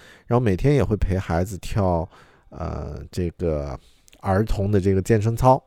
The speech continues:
每天他至少会跳一次，二十分钟。我会把这个健身操的运动量尽量做足，在很多不需要的运动的时候，我也会把动作做到位。那么一次下来也可以消耗很多的，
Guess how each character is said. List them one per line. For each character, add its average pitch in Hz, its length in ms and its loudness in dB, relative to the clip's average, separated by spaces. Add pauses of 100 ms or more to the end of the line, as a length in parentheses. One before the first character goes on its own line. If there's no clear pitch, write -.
(100)
每 85 160 -4
天 104 240 -2
他 104 180 0
至 107 160 -2
少 - 160 -2
会 85 100 -4
跳 87 240 -4
一 87 80 -4
次， - 300 -8
二 113 180 0
十 - 120 -8
分 90 120 -4
钟。 92 160 -4 (380)
我 87 140 2
会 107 160 2
把 85 200 0
这 95 160 0
个 92 80 0
健 98 220 2
身 101 160 -2
操 98 220 0
的 90 100 0
运 92 140 -2
动 92 160 -2
量 87 200 -2
尽 110 220 -2
量 90 220 0
做 95 180 2
足， 73 340 -8 (440)
在 87 300 0
很 80 280 -8
多 95 160 2
不 101 160 2
需 - 240 -2
要 135 140 6
的 87 80 -2
运 90 200 -2
动 85 140 -2
的 78 80 -10
时 - 100 -10
候， 80 60 -4
我 82 160 -6
也 87 80 -8
会 - 340 -10
把 - 80 -10 (120)
动 90 180 -6
作 90 240 -6
做 95 160 -4
到 90 140 -2
位。 98 240 0 (240)
那 95 100 -6
么 82 180 -6 (360)
一 95 160 -4
次 - 200 -4
下 101 220 2
来 82 160 -2
也 - 180 -8
可 90 120 -8
以 85 40 -6
消 85 200 -6
耗 82 120 -6
很 - 180 -12
多 82 240 -8
的， - 220 -12